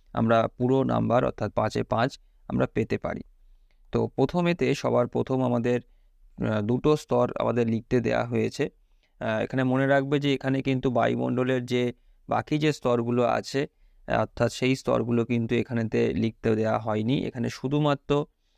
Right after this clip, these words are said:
বায়ুমণ্ডলের দুটো ইম্পর্টেন্ট যে স্তর আছে,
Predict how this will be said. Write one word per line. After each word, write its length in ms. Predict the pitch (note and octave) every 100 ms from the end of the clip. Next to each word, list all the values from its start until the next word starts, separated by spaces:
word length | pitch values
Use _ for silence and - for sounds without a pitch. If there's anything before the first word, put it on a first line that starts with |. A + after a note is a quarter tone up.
| _ -
বায়ুমণ্ডলের 840 | G#2 A2 A2+ B2 B2+ B2+ B2+ B2
দুটো 320 | A2+ A2+ C3 A#2+
ইম্পর্টেন্ট 680 | A#2 A#2 C3 C#3 D#3 D3+
যে 100 | B2
স্তর 300 | - A#2+ B2
আছে, 320 | A#2+ G#2+ B2+